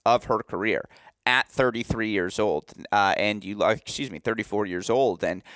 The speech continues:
you know, you look right now, she's up to a new career high, number twenty-one in the live rankings, has progressed pretty comfortably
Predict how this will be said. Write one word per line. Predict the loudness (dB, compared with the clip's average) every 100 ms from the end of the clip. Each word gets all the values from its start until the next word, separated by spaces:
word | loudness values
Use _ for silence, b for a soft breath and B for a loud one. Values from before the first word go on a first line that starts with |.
| B B
you | -2
know, |
you | 0 0
look | 0
right | 2 2
now, | 2 0
she's | 0
up | -4
to | -4
a | -8
new | -8
career | -4 -2 0
high, | 0
number | -2 -6
twenty-one | -10 -6 -4 -4 -2 -2 -2 -6
in | -6 -2
the | 0
live | 2 2 2
rankings, | 0 -4 -6 -12 -6
has | -2 -2 -6 B B B
progressed | -8 0 0 0 -2
pretty | -2 -2
comfortably | -2 -2 0 -2 -6 -4 -4